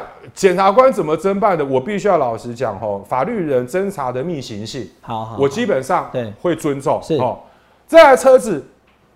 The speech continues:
Speaker 1: 包括那些酒，我也是等到检察官把他抓到，叫到地检署去问以后，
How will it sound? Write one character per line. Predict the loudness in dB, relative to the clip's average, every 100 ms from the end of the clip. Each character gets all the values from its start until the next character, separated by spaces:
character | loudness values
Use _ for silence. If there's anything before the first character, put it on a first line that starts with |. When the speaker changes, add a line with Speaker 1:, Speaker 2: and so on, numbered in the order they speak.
| _ _
Speaker 1:
包 | 6 6 8
括 | 4 2
那 | 0
些 | 0 0
酒， | -2 -8 -10 -20 _ _ _
我 | 6 8
也 | 8
是 | 2 -8
等 | -2 -2 0
到 | 0 0
检 | -4 -6
察 | -8
官 | -4 -4 -4 -8 _ _ _ _ _ _ -2
把 | -2 -2
他 | -4 2 2 0 -6 _ _ _ _ _ _ _ _ _ _ _
抓 | 0 2
到， | 2 0 -6 _ _ _ _ _
叫 | 2 4
到 | 2
地 | 0 -4
检 | -4 -4
署 | -6 -8
去 | -6
问 | -2 -2 -4
以 | -8
后， | -8 -8 -8